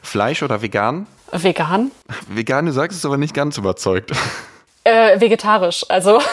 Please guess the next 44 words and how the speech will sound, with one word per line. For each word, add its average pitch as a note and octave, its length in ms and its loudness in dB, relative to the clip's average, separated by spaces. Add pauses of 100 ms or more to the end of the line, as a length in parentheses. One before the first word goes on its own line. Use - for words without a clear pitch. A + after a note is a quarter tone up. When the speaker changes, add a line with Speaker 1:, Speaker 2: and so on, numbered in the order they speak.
(300)
Speaker 1:
Ah, F#3 160 2
okay. G#2 220 -4 (220)
Ja, G2 320 2
gut. - 100 -6
Speaker 2:
<laughs> G3 80 -6
ähm, F#3+ 60 -8 (100)
bewusster A#3+ 460 2
Konsum F3 560 -10 (500)
Speaker 1:
Mhm. F#2 240 -4
Speaker 2:
von F3+ 160 -2
allem. E3+ 400 -4 (540)
Speaker 1:
Ja, - 180 -6 (260)
okay. - 220 -8
Speaker 2:
Damit F3+ 200 -6
Speaker 1:
Das - 40 -6
Speaker 2:
kann F3+ 80 -6
man E3+ 80 -6
Speaker 1:
zieht E3 80 -4
Speaker 2:
nichts G#2+ 140 -4
Speaker 1:
sich E3+ 100 -2
ja - 80 0
Speaker 2:
falsch - 40 0
Speaker 1:
dann F#2 120 0
so G2 60 -2
ein F#2 60 -2
Speaker 2:
machen. - 20 -6
Speaker 1:
bisschen F#2+ 280 -4
durch, F2+ 300 -4
ne? G2+ 160 -2
Auch E2+ 160 -4
mit F2 160 -10
dem, G3+ 80 -2
Speaker 2:
Ja, F#3+ 140 2
Speaker 1:
mit F3 100 -6
dem F3 80 -6
Speaker 2:
genau. E3 160 -8
Speaker 1:
Kaffee, - 260 -14
ja. F3+ 140 -12 (560)
Speaker 2:
Ja. F#3 200 -12
Speaker 1:
Ähm, G#2+ 560 -2 (600)
apropos A2+ 680 -4 (200)
Senseo A2+ 600 -2
oder A2 180 -2
Nespresso? G2+ 600 -6